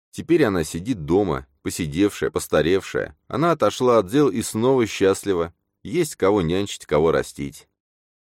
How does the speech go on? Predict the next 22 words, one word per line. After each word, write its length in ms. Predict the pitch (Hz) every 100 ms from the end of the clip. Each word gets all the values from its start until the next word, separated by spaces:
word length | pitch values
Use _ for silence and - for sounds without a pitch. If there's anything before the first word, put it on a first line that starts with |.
| _ _
«Теперь, 340 | - 147 208 196
когда 320 | 139 131 139
ты 140 | 139
закончил 560 | 117 127 160 151 143 117
писать, 440 | 127 117 139 131
переписывать, 680 | - 113 113 151 147 104 87
баба, 360 | 101 92 90
у 80 | 87
тебя 320 | 92 120 156
будет 300 | 147 156 156
больше 400 | 131 127 135 -
времени, 400 | 117 113 123 135
чтобы 260 | 127 123 120
заняться 400 | 131 117 110 131
сыном». 480 | - 92 78 78 73 _ _ _ -
«Но, 100 | 71
Мари, 240 | 73 78
я 220 | 71 67
ведь 180 | 71 -
писал 360 | 82 - 87 80
для 180 | 76
него». 500 | 87 87 78 104 107